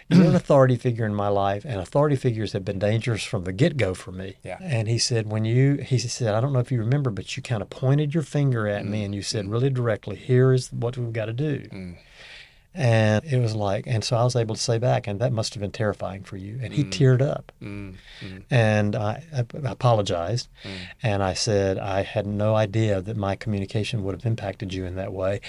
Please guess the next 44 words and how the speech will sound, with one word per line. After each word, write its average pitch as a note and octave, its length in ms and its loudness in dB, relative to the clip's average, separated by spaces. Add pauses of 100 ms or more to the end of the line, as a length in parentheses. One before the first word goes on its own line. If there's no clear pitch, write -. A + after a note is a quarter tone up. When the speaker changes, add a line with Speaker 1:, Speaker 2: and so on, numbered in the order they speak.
(320)
Speaker 1:
And D3 400 6 (400)
back A#2+ 200 2
to B2 100 -12
Covey's D3+ 580 0
deal A2 580 -4
of A2+ 220 -4
the G#2 80 -6
world G#2+ 240 -2
changes D3+ 380 0
for A2 140 -8
you. G#2 120 -4
So C3 160 0
all D3 80 2
of E3 60 0
a C3 40 -2
sudden, E3+ 200 2
this, B2 180 0 (260)
this A#2+ 280 -4
young B2+ 180 4
man A#2 320 0
that G#2 100 -2
I G2+ 120 0
love G#2+ 360 2
and B2 120 -2
care B2+ 160 0
about C#3+ 160 2
who's A2 120 0
living B2+ 280 0
in G#2+ 80 -2
my F#2 140 -6
home, A2 520 -4 (880)
I B2+ 260 2
can A2+ 280 0
begin A2 300 0
to G2 60 -6
see D3+ 440 2
that A2 180 -4 (340)
my B2+ 340 2
behavior C3 520 -2
impacts A#2 460 -2
him C#3+ 180 2
in A#2 80 2
a G2 60 -2
way. F#2 600 -2